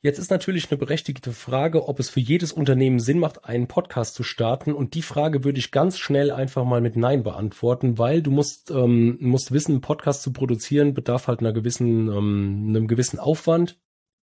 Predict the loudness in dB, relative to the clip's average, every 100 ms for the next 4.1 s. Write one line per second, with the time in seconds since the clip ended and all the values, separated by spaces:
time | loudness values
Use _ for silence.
0 | _ -6 -4 -2 -2 -2 -2 0 -2 0
1 | 0 -2 -2 -2 -4 -6 -4 -4 -2 -2
2 | 0 2 2 2 2 2 2 2 -2 0
3 | -2 0 -2 -4 -4 -2 -2 2 2 2
4 | -2